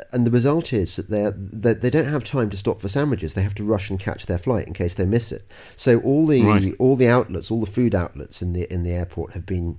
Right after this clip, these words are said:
Speaker 1: been, you know, grumbling like mad because nobody's, nobody's buying, buying sandwiches. And I'm thinking, this is of a piece with, with what I've been observing going on in Britain. And it's probably, I'm sure people around the world can tell similar, tell similar stories,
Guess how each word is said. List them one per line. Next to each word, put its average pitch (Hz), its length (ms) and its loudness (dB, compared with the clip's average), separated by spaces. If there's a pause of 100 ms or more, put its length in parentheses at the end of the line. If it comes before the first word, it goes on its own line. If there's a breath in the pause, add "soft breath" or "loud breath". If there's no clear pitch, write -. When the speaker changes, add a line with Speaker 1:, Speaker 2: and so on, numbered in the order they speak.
(140)
Speaker 1:
been, 85 340 -4
you 95 120 -6
know, 80 80 -4
grumbling 98 440 0
like 76 240 -10
mad 98 460 -4
because 95 240 -6
nobody's, 101 500 0
nobody's 110 400 -2
buying, 80 400 -10
buying 85 240 -10
sandwiches. 87 580 -10 (520 loud breath)
And 131 100 -2
I'm 143 140 0
thinking, 139 400 -2 (360 loud breath)
this 143 220 2
is 165 80 0
of 160 140 4
a 143 40 0
piece 117 340 -2
with, 104 260 2
with 107 140 0
what 113 180 0
I've 101 160 2
been 101 140 2
observing 87 760 0
going 92 320 2
on 92 160 0
in 80 140 -6
Britain. 78 420 -10 (420 loud breath)
And 92 100 -2
it's 87 100 -2
probably, 92 300 0
I'm 90 200 -2
sure 104 240 0
people 95 420 -4
around 85 300 -2
the 82 80 -6
world 87 260 -2
can 82 100 -6
tell 87 200 -4
similar, 85 380 -4 (180)
tell 104 180 -4
similar 82 320 -6
stories, - 560 -4